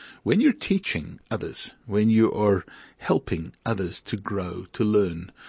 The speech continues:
to become a little bit more connected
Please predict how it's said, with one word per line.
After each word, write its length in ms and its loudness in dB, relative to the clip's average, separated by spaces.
to 120 0
become 600 -2
a 80 0
little 220 4
bit 200 -2
more 340 0
connected 720 -2